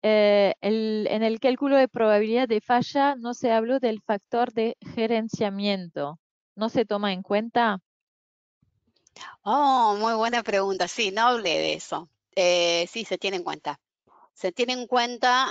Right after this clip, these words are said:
Speaker 2: y lo llaman como el factor de, mm, management, de gerenciamiento, que, mm, la metodología quinientos ochenta y uno tiene un, una serie de cuestionarios de cómo es el gerenciamiento de integridad del operador,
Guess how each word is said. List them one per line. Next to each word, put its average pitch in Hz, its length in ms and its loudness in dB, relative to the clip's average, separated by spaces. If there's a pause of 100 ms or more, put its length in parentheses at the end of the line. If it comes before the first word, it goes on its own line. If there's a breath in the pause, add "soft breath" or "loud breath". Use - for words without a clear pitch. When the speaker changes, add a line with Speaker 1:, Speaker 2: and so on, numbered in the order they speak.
Speaker 2:
y 190 720 -8
lo 185 380 0
llaman 208 560 0
como 175 420 -6
el 180 480 -4
factor 220 720 -2
de, 185 500 0
mm, 175 420 -16
management, 180 460 -10
de 175 60 -18
gerenciamiento, 185 760 -8 (840 loud breath)
que, 190 1000 2 (160)
mm, - 60 -14
la 190 120 2
metodología 202 560 -4
quinientos 240 380 -10
ochenta 220 400 -4
y 240 140 -6
uno 269 320 -4 (100)
tiene 202 400 -6
un, 190 580 -12 (540)
una 214 460 -12
serie 220 240 -4
de 208 60 -4
cuestionarios 220 640 -4
de 202 120 -6
cómo 208 260 -6
es 220 120 -10
el 214 60 -6
gerenciamiento 185 640 -8
de 190 80 0
integridad 175 540 -2
del 185 140 -2
operador, 180 680 -2